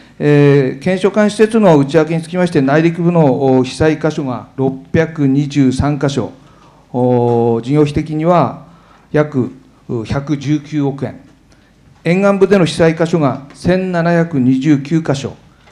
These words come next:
五千二百五十六億円となってございます。え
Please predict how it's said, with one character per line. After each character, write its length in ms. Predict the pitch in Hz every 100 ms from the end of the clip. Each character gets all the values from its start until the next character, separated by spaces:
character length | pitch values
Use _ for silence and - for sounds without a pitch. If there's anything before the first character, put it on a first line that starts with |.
| _ _
五 120 | 135
千 360 | 139 175 170 156
二 80 | 156
百 260 | 160 156
五 160 | 123 131
十 180 | 131 143
六 260 | 131 131 139
億 180 | 135
円 80 | 120
と 220 | - -
な 100 | 135
っ 60 | 131
て 80 | 131
ご 100 | 123
ざ 100 | 120
い 60 |
ま 100 | 113
す。 120 | 113 - - - - - - _
え 800 | 131 131 131 127 127 123 120 127